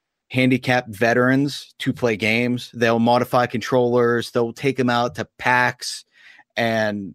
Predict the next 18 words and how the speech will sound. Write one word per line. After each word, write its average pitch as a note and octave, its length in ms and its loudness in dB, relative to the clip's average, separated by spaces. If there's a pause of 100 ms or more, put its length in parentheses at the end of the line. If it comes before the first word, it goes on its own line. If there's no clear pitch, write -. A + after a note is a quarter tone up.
(140)
all C3 180 2
these A2 220 0
bigger B2+ 380 -2
conventions, B2 920 -2 (920)
and C3 180 2
they'll B2 320 2 (240)
get C#3+ 220 2
behind B2+ 400 0
the G2 40 -4
scenes, A#2+ 760 -2 (100)
uh, G2+ 320 -2 (120)
one-on-one B2 640 2
time B2 420 0
with, A2 260 -2 (280)
like, A#2+ 220 -2
reasonably C3 640 2
big A#2 280 0
people. - 420 -8